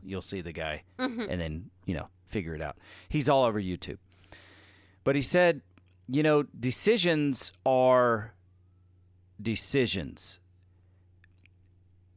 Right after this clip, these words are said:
Speaker 1: They're, things are easy to do, but they're just as easy not to do. Making decisions is a muscle. You have to exercise that muscle.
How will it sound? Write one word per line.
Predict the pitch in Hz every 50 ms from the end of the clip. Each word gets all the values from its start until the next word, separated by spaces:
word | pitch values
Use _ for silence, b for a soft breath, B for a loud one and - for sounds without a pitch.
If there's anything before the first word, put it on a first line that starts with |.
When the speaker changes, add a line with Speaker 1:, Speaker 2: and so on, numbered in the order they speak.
| _ _ _ _ -
Speaker 1:
They're, | 104 120 117 113 104 95 - - _ _ _ _ _ _ -
things | - - 156 160 180 196 190 151 160
are | 147 120 110 - - -
easy | 123 131 143 160 156 135 175 170
to | 143 - 165 135
do, | 117 139 143 147 147 147 143 139 - _ _ _
but | - 107 104 -
they're | 120 113 107
just | 87 95 120 123 120 - -
as | 117 101 87 101 -
easy | - - 127 123 117 104 113 113 107 95 - _ _ _ _ _ _ _ _ -
not | 101 101 107 113 113 110 104 - -
to | - 104 92
do. | 82 87 78 55 50 - - - _ _ B B B B B B B B B B B
Making | - 113 135 151 143 - 170 165
decisions | 147 151 139 - - 143 135 127 139 135 127 117
is | 117 110 95
a | 113
muscle. | 104 101 110 110 101 - - 85 65 64 -
You | 98 104 110
have | 117 -
to | - 117 - - -
exercise | 127 123 - - - 127 117 - - 120 107 104 98 95 95 - - -
that | - 92 101 95 - -
muscle. | 95 95 95 87 - - - - -